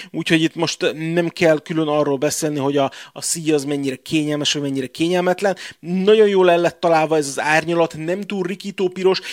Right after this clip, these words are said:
egy kicsit már ilyen bordósba hajlik, nagyon pontosak itt az illesztések, tehát hogy ez a szíj az ehhez az órához lett kitalálva, ami szerintem egyébként nyilván elvárás, csodálatos, meg minden, de hogy nem mindig van ez így, tehát sokszor van az, hogy kapunk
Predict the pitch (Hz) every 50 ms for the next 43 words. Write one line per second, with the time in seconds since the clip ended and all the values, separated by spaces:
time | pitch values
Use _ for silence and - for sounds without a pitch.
0 | - - - - _ - 247 240 - 285 262 - 226 233 220 196 202 196 185 165
1 | 165 165 156 175 196 202 202 196 156 175 175 170 156 139 135 147 143 131 147 156
2 | 170 180 190 202 214 - - - - 151 147 147 135 - 156 156 151 - - -
3 | 139 139 - 107 117 147 165 165 160 151 - - 156 131 151 143 - 143 - -
4 | 143 - - - - - 135 - 131 151 143 151 143 139 - - 175 160 156 156
5 | 151 151 135 113 147 151 - 143 139 143 139 143 143 151 147 139 135 123 135 131
6 | 127 123 - - 175 175 - 160 143 139 139 147 - - - 175 - 151 147 143
7 | - - 160 143 143 139 127 139 131 131 131 139 135 - - 143 135 127 139 -
8 | 87 151 147 143 135 135 139 135 - _ - - 156 151 147 147 143 139 143 143
9 | 143 - - 131 - - - 156 151 139 139 135 - 139 - 135 123 127 147 170
10 | 185 190 180 - - - 214 - - 135 156 143 135 160 160 156 - 156 160 170
11 | 180 190 190 185 180 175 156 160 139 143 151 147 143 135 127 151 147 - - 147
12 | 135 - - - - - 180 165 - - 170 160 143 143 147 147 143 - - 147
13 | - 151 139 - 151 143 131